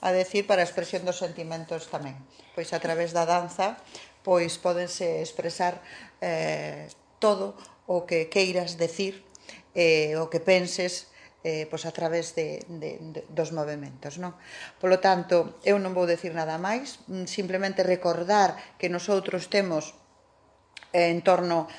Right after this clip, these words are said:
a ese día, mm, dúas obras que son de pago, todo o demais é de balde, eh, que son, eh,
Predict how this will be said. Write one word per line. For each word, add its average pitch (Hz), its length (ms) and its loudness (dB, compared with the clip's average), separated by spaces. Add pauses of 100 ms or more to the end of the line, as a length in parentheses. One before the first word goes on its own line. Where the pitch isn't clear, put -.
(140)
a 175 100 6
ese 175 240 4
día, 180 460 4
mm, 165 260 -4
dúas 180 400 4
obras 180 400 4
que 170 160 -2
son 165 400 -4 (240)
de 175 80 4
pago, 196 560 0
todo 180 220 4
o 165 60 2
demais 175 440 0
é 165 80 2
de 151 160 -2
balde, 233 400 4 (560)
eh, 190 640 8
que 185 80 2
son, 180 560 2
eh, 170 880 2